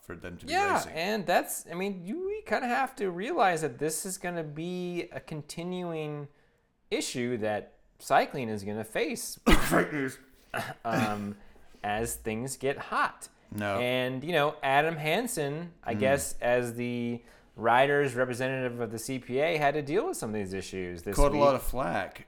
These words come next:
Speaker 1: and probably unwarranted, too, from a lot of people. It's like,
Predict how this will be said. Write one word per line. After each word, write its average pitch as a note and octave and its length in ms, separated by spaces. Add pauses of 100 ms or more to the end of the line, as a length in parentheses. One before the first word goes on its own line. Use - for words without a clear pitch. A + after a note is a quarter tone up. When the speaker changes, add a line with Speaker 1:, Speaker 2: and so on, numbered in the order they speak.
Speaker 1:
and A2 640 (100)
probably C#3+ 280
unwarranted, G#2 800
too, D#2+ 400
from D#2+ 460
a G1+ 80
lot G1+ 200
of - 80
people. - 300
It's - 200
like, E2+ 360